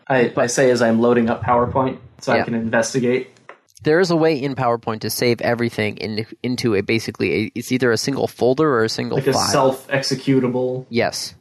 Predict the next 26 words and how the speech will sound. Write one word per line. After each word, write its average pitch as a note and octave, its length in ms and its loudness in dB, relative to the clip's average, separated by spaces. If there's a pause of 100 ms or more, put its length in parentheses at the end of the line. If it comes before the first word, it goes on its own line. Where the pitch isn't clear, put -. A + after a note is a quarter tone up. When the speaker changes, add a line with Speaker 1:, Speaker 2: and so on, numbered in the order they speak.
(160)
Speaker 2:
So - 140 -2
you B2 120 4
don't C3+ 140 2
have C3+ 120 -4
to C3+ 80 -2
worry B2+ 200 0
about A2+ 220 -4
missing G#2+ 360 -4
pictures C#3 600 -2
or A#2+ 60 0
anything A2 240 -2
else G#2 180 -4
like G2+ 140 -4
that. - 140 -2
It - 100 -6
takes - 240 -4
your C3+ 80 -4
presentation A#2 640 0
and F#2+ 80 -2
Speaker 1:
Export. G#2+ 220 0
Speaker 2:
basic-, - 160 -8 (240)
yeah. G#2 160 0 (280)
Speaker 1:
Create D#3 500 0
P D3 160 0
D C3+ 160 2
F, A#3+ 340 0